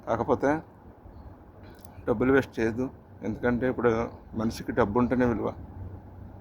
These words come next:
ఇదే డబ్బు మనం ఇండియాలో సంపాదించుకోగలుగుతాం, కానీ అక్కడ మనకు మిగలదు, ఇక్కడ మిగులుతుంది. అదే తేడా. ఈ వచ్చిన దాన్ని ఇక్కడ ఆంటీలు కానీ అమ్మాయిలు కానీ మందు కానీ పాడు చేసుకోవద్దు. ప్రతి ఒక్కరూ ఒక ఫ్యామిలీ కోసం ఖర్చు పెట్టుకోండి,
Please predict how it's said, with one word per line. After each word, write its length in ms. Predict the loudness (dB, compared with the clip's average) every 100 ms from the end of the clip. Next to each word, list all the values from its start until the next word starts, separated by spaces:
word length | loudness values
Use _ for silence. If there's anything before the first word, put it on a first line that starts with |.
| -10 0
ఇదే 140 | 4 6
డబ్బు 160 | 6 6
మనం 180 | 6 4
ఇండియాలో 240 | 4 4 2
సంపాదించుకోగలుగుతాం, 800 | 0 0 0 -2 -2 -2 -4 -12 -16 -18 -18 -16 -16 -6 2
కానీ 140 | 4 6
అక్కడ 140 | 4 4
మనకు 200 | 2 2 2
మిగలదు, 360 | 2 0 0 -4 0 2 2 2
ఇక్కడ 160 | 4 6
మిగులుతుంది. 420 | 4 4 2 4 2 0
అదే 160 | 0 2
తేడా. 220 | 2 0 -2 -4 -8 -8 -6 -10 -10 0
ఈ 40 | 0
వచ్చిన 220 | 2 4 6
దాన్ని 260 | 6 4 2 0 -4 -2
ఇక్కడ 140 | 6 6
ఆంటీలు 280 | 6 2 2 2
కానీ 180 | 0 -2 -2
అమ్మాయిలు 340 | 0 0 0 -2
కానీ 180 | -2 -2 -4 -6 -4 -2
మందు 220 | 0 0 0
కానీ 140 | -2 0
పాడు 180 | 0 2
చేసుకోవద్దు. 420 | 0 -2 -6 -6 -8 -8 -10 -14 -14 -12 -4
ప్రతి 200 | 0 4
ఒక్కరూ 200 | 2 2 0
ఒక 120 | 0 0
ఫ్యామిలీ 260 | 0 2 0
కోసం 160 | 0 0 0
ఖర్చు 160 | 0 -2
పెట్టుకోండి, 360 | -2 -2 -4